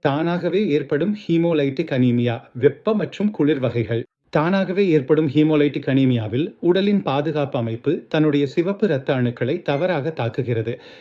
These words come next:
இதில் இரண்டு முக்கிய வகைகள் உள்ளன. ஒன்று வெப்ப வகை, மற்றொன்று குளிர் வகை.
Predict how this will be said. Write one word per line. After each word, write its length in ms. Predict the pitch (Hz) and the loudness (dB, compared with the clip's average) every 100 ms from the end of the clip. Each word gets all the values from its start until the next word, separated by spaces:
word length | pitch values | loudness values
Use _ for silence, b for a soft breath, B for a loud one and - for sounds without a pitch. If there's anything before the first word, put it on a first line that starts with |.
| B | B
இதில் 300 | 160 156 151 | -2 2 2
இரண்டு 300 | 165 208 202 | 2 2 2
முக்கிய 360 | 165 143 170 143 | 2 2 2 4
வகைகள் 360 | 120 120 143 | 2 0 2
உள்ளன. 420 | 147 120 117 123 B B B | 2 2 -2 -4 B B B
ஒன்று 320 | 143 147 135 | 4 4 4
வெப்ப 300 | 117 127 156 | 0 0 2
வகை, 360 | 135 110 151 233 - | 2 0 -2 -4 -6
மற்றொன்று 560 | 147 156 214 151 135 175 | -4 -2 2 2 0 2
குளிர் 280 | 143 131 | 4 4
வகை. 260 | 110 110 | 2 -4